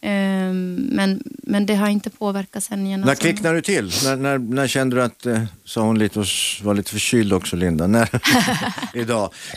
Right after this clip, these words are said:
Speaker 2: dagen till ära. När,
Speaker 1: Ja.
Speaker 2: när, när, när, när blev du av med det här eländet?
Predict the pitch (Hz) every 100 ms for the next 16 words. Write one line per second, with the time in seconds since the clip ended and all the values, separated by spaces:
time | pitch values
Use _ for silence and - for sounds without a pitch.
0 | - 117 113 113 110 113 110 101 98 95
1 | 254 202 147 160 156 135 156 151 147 117
2 | 104 - 117 135 120 _ _ - 139 143
3 | 151 147 160 156 117 107 113 104 98 101
4 | 95 87 87 85 82